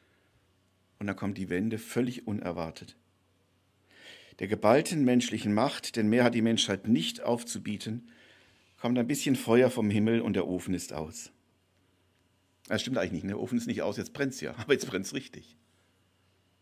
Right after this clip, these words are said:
Oder? Das Drama ist aus. Und ich finde auch interessant, was wir hier über die Hölle und den Teufel erfahren. Ist euch das auch aufgefallen? Der Teufel ist nicht der Chef der Hölle.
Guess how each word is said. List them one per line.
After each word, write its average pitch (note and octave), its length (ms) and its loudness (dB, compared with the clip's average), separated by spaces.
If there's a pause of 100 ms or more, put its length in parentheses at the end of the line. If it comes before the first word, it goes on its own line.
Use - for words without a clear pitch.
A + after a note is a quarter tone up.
(440)
Oder? A#2+ 240 -2 (480)
Das - 160 -4
Drama A#2+ 320 2
ist F2+ 220 -4
aus. - 380 -12 (600)
Und - 80 -4
ich A#2 80 -4
finde D3 180 4
auch C#3 80 0
interessant, C#3 420 0
was B2 160 -2
wir B2+ 60 2
hier C#3 200 2
über C#3 120 2
die A2+ 160 4
Hölle C#3+ 220 6
und C3+ 80 4
den B2 120 4
Teufel D3 380 -2
erfahren. F2+ 540 -4
Ist - 120 -12
euch A#2 80 -6
das C3+ 160 -4
auch E3+ 140 0
aufgefallen? F#2+ 560 -4 (1500)
Der G2 100 -6
Teufel A#2+ 340 0
ist C#3+ 100 -4
nicht D#3 160 -8
der D3 60 -4
Chef C3+ 260 -6
der F2 120 -4
Hölle. D#2+ 260 -10